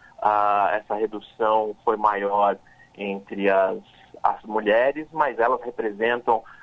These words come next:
ah, uma parcela maior de pessoas com dívidas no cartão. Elas tão, eh, são oitenta e seis vírgula oito por cento das, das, das mulheres estão com dívidas no cartão, enquanto os homens são oitenta e quatro vírgula um por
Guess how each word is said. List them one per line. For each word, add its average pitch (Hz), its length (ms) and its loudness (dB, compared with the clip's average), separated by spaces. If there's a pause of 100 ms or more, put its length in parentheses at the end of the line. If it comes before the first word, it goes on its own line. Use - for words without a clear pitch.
ah, 110 380 4
uma 110 160 0
parcela 117 400 0
maior 120 420 2
de - 80 -12
pessoas 104 340 -6
com 104 140 -6
dívidas 101 320 -8
no 101 80 -4
cartão. 101 420 -4
Elas 104 300 0
tão, 104 240 2 (380)
eh, 92 120 0 (140)
são 107 160 2
oitenta 107 480 -2
e - 140 -8
seis 113 260 0
vírgula 101 240 0
oito 123 320 0
por 98 140 -10
cento 101 320 -4
das, 101 260 -4 (240)
das, 98 220 -2 (100)
das 104 160 -2
mulheres 101 380 -2
estão 98 200 -6
com 104 120 -12
dívidas 101 360 -14
no 101 60 -16
cartão, 156 460 0 (280)
enquanto 127 440 -2
os 110 80 -2
homens 110 340 0
são 113 120 0
oitenta 110 380 -2
e 104 40 0
quatro 107 420 0
vírgula 101 300 0
um 110 160 -4
por 107 180 -6